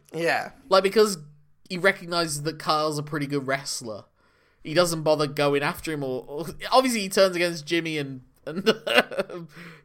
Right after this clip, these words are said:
Speaker 2: Token and everyone.
Speaker 1: Yeah,
Speaker 2: But
Speaker 1: but
Speaker 2: Stan's on board with it. <laughs>
Speaker 1: Yeah, I was
Speaker 2: So
Speaker 1: gonna
Speaker 2: is
Speaker 1: say,
Speaker 2: Kyle.
Speaker 1: like, um, broadly, well, and Stan and Kenny, broadly, it's just them
Speaker 2: Yeah.
Speaker 1: going, "Right, he's got a point."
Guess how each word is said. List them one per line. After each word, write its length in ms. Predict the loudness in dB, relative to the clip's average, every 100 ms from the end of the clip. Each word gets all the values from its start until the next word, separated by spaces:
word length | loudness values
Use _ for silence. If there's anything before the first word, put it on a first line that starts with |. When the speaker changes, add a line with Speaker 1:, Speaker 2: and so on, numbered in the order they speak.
| -4
Speaker 2:
Token 540 | 2 2 2 -4 -4
and 120 | -4
everyone. 280 | -8 -10 2
Speaker 1:
Yeah, 260 | 6 6 4 -8 -10 4
Speaker 2:
But 100 | 8
Speaker 1:
but 240 | 8 6
Speaker 2:
Stan's 540 | -2 4 4 4 0
on 160 | -2 -2
board 320 | -2 2 2
with 240 | 0 -10 -10
it. 200 | -14 -6 -4
<laughs> 100 | 2
Speaker 1:
Yeah, 240 | 6 6
I 20 | 6
was 80 |
Speaker 2:
So 80 | 4
Speaker 1:
gonna 100 | 2
Speaker 2:
is 80 | 2
Speaker 1:
say, 200 | 2 2
Speaker 2:
Kyle. 300 | 4 4 2 0
Speaker 1:
like, 40 | 2
um, 240 | 2 2 4
broadly, 680 | 10 10 10 6 -6 -8 0
well, 200 | 8 10
and 180 | 10 2 -6
Stan 280 | -4 4 4
and 220 | 4 0
Kenny, 340 | -4 -10 -10 -20 _ -12
broadly, 460 | -4 -2 -2 -6
it's 120 | -12 -12
just 160 | -10
them 140 | -6 -4
Speaker 2:
Yeah. 220 | -4 -4
Speaker 1:
going, 120 | -4
"Right, 240 | -4 -4 -6 -18 _ _ _ _ _
he's 140 | -18 -14
got 220 | -4 -2
a 40 |
point." 560 | -4 -4 -4 -4 -6 -18